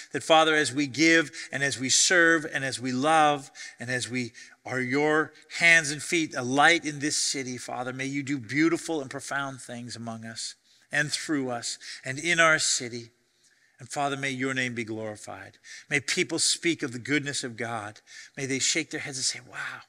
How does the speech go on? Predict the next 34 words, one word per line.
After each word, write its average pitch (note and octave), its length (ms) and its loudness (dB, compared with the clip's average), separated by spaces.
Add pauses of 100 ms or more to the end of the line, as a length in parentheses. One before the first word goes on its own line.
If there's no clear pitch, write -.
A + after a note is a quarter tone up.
(440)
there's D3 240 -6
a C3 60 -4
good C3+ 260 -4
God A#2+ 280 -6
who C3 120 -10
loves B2+ 420 0
and B2 120 -12
cares A2 340 -10
for G#2+ 240 -14
us." - 160 -14 (260)
So - 140 0
God, F3+ 260 8
would F3+ 140 0
you F#3 100 2
work G3 280 4
through F#3 260 -2
us F3+ 140 2
as C3 180 -6
we D#3 400 0 (300)
are A2+ 80 -10
faithful D3 500 -2
to C3 100 -10
do B2+ 180 -6
what B2+ 180 -6
you C3+ 60 -14
call G#2+ 260 -6
us - 240 -10
to? G#2+ 120 -18 (960)
We A2+ 60 -18
pray D3+ 300 -2
it B2 80 -10
in B2 160 -14
Jesus' C#3 520 -8
name. F#2 220 -14